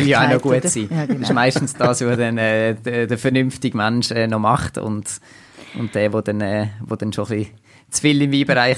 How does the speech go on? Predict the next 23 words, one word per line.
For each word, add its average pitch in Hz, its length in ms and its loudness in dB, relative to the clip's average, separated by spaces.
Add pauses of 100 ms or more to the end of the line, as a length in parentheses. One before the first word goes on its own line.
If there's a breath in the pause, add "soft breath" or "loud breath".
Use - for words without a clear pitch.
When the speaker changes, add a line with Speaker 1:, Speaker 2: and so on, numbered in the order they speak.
(140)
Speaker 1:
war, 131 340 0
der, 110 260 0
wo 110 80 0
dann 107 160 -4
das 104 140 -2
nicht 98 100 -4
mehr 104 120 -4
macht. - 300 -12
Ja, - 120 -14 (140)
genau. - 240 -14 (600 loud breath)
Speaker 2:
Gibt's 254 300 -2
dann 294 220 4
einen 233 220 2
typischen 240 560 0
Weissen 226 400 -2
zum 214 200 2
Apero 226 400 0
und 202 260 0
einen 202 200 0
typischen 208 500 -4
Weissen 190 380 -6
zum 180 180 -2
Essen? - 460 -10